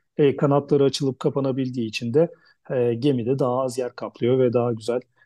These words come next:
e, daha kullanışlı bir yapı sunuyor. E, Bayraktar T B üçün dışında alanda yeni olarak yine Baykar'ın geliştirdiği akıllı füze,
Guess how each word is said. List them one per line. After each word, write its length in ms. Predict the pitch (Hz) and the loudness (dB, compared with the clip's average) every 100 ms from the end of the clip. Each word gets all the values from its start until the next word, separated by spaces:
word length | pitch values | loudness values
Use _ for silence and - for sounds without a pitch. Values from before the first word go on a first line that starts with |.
| _ | _
e, 180 | 120 110 | -2 2
daha 200 | 117 123 | 4 4
kullanışlı 480 | 123 113 110 - 131 | 4 4 4 0 4
bir 60 | |
yapı 280 | 143 131 - | 6 6 4
sunuyor. 440 | - 120 107 123 175 _ _ - | -2 -2 2 2 0 _ _ 0
E, 40 | 135 135 131 127 | 2 4 2 2
Bayraktar 460 | 147 170 165 220 208 | 2 0 2 0 2
T 220 | 214 185 | 2 4
B 60 | |
üçün 240 | 202 196 214 | 2 2 2
dışında 320 | 196 196 185 | 2 -2 -2
alanda 420 | 190 165 170 175 | 0 0 0 -4
yeni 280 | 180 170 180 | -4 -4 -4
olarak 380 | 185 175 190 190 - - | -6 -8 -8 -12 -8 -2
yine 400 | 151 170 175 139 | 0 2 2 4
Baykar'ın 500 | 151 165 185 170 170 | 2 2 0 0 2
geliştirdiği 840 | 156 143 - 139 127 123 160 202 - _ _ | 0 0 -4 -4 -2 0 0 -2 -8 _ _
akıllı 600 | - 151 170 151 165 185 - _ | -6 -2 2 4 4 2 -2 _
füze, 500 | - 175 135 107 | 0 2 2 -2